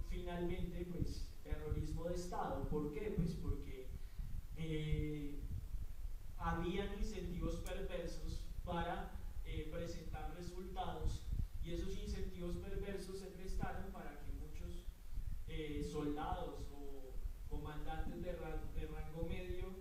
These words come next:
que no tenían el control suficiente, pues hicieran, eh, pues por presentar resultados y por las exigencias de los que iba-, estaban más arriba de ellos,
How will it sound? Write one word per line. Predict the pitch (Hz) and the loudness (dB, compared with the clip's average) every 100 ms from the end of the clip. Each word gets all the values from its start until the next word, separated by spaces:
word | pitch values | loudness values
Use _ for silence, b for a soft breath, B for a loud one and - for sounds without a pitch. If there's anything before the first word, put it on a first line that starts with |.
| - - - - - - | -6 -4 -2 -4 -4 -2
que | 175 175 | 2 2
no | 175 185 | 4 2
tenían | 202 202 202 196 - | 2 0 0 0 2
el | 202 | 4
control | 175 170 160 - | 4 4 4 4
suficiente, | - - 190 - 202 - 220 - | 2 2 0 2 0 0 0 0
pues | - 160 151 | 0 0 2
hicieran, | 160 156 151 170 - - - - | 2 2 0 -2 -4 -4 -2 -2
eh, | 156 151 151 151 | 2 2 2 0
pues | 156 - | 0 2
por | 151 151 | 2 2
presentar | - 170 - 160 - 165 165 | 2 2 2 2 2 0 0
resultados | 175 190 190 185 180 175 180 - | -2 -2 -2 2 2 2 2 2
y | - | 2
por | 143 | 0
las | 143 151 | -2 -2
exigencias | 143 - - 143 - - 160 160 | -6 -6 -4 -2 -2 -2 -2 -2
de | 175 175 - - - - 147 | -2 -2 -2 -2 -2 -2 -2
los | 147 143 147 - | 0 0 0 0
que | 156 | 2
iba-, | 147 156 156 | 0 2 0
estaban | 156 160 156 170 | 0 -2 0 2
más | 175 175 | 4 4
arriba | 170 170 175 | 2 2 0
de | 175 180 185 | 0 0 0
ellos, | 185 190 | 2 0